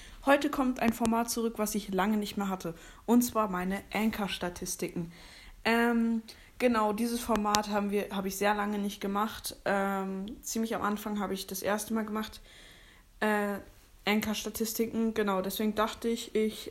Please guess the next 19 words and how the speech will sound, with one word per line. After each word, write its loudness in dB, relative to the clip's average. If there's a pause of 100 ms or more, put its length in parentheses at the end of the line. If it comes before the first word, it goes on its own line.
ähm, 6
mach's 2
nochmal. 2 (460)
Genau, 10
starten 2
wir 0
gleich 2
rein, 2 (400)
ähm, 2 (140)
mit -4
meinen 0
gesamten -2
Wiedergaben. -2 (460)
Ich 0
habe 4
jetzt -2
hundertsiebzig 0
gesamte 0
Wiedergaben. 0